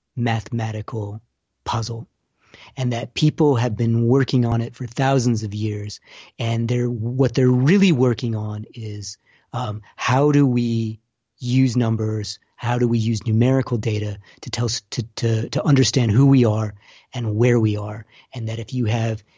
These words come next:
any love of, um, of history, and, you know, like, my heroes are Copernicus and Galileo and these, these, these characters from the scientific revolution, astrology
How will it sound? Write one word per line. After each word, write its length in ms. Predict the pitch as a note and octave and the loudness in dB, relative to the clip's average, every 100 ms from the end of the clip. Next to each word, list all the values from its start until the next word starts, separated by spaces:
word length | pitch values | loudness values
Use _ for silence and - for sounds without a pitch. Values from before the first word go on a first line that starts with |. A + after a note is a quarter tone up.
| _ _ - | _ _ -2
any 580 | D#3 E3 D3+ C#3 B2 A#2+ | 2 4 4 4 2 -6
love 520 | B2+ A2+ A#2+ A#2 G#2+ - - | -4 -2 0 -2 -4 -10 -10
of, 440 | A#2 A2 G#2+ - _ | -8 -8 -10 -16 _
um, 380 | A#2 A2+ A2 - _ _ - - | -8 -8 -8 -12 _ _ -20 -10
of 80 | A2 | -8
history, 760 | - E3+ E3 - C3+ C3 B2 - _ - | -2 0 0 4 6 6 4 -2 _ -10
and, 120 | B2 | -6
you 120 | A#2 | -6
know, 60 | A2+ | -4
like, 200 | G#2+ A#2+ | -6 -4
my 120 | A#2+ | 0
heroes 480 | G#2+ A#2+ A#2+ A2+ A#2 | 2 4 4 2 0
are 80 | |
Copernicus 760 | A2 A2 C#3 C3 A2+ A#2 A2+ - | 0 0 2 4 2 0 -2 -4
and 120 | A#2+ | -4
Galileo 440 | D3 C#3 C3+ B2+ | -4 -2 -2 -2
and 80 | B2 | -2
these, 180 | A#2+ A#2 | -4 -8
these, 300 | - A#2 A2+ - - _ | -8 -8 -10 -14 -20 _
these 300 | C3+ A#2 G#2+ - _ | 0 0 -2 -10 _
characters 360 | - C#3 C3 C3 | -4 -2 2 2
from 100 | B2 | 0
the 40 | |
scientific 320 | B2 C3 C3 B2+ | 2 2 4 4
revolution, 440 | B2+ C#3 C#3+ C3 - - | 6 4 4 0 -2 -8
astrology 1080 | C3+ - - - C3+ C#3 C#3+ A#2 B2 A#2+ | -6 -4 -4 0 2 4 2 2 0 0